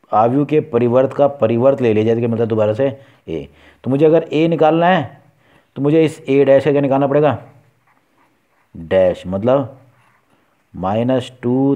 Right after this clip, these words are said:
थ्री, वन, टू का क्या करना है, परिवर्त लेना है। परिवर्त कैसे लेते हैं आपको मालूम है,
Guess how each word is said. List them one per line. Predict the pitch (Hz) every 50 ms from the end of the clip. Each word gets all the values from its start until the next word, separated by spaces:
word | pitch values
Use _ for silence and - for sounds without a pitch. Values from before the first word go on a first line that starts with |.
| 139 139
थ्री, | - - 113 117 120 120 117
वन, | 104 92 95 101 104 107 110 101
टू | - - 98
का | 92 101 98
क्या | 98 101
करना | 92 95 92 104
है, | 113 113 110 107 - _ _ _ _ _ _ _ _ _ _ _ -
परिवर्त | - 101 95 95 90 92 90 - -
लेना | 80 76 71 67 69 76
है। | - -
परिवर्त | - 117 123 127 131 127 -
कैसे | 135 127 - 131
लेते | 127 123 117
हैं | 127 127
आपको | 117 117
मालूम | 123 117 117 123 131 131
है, | 135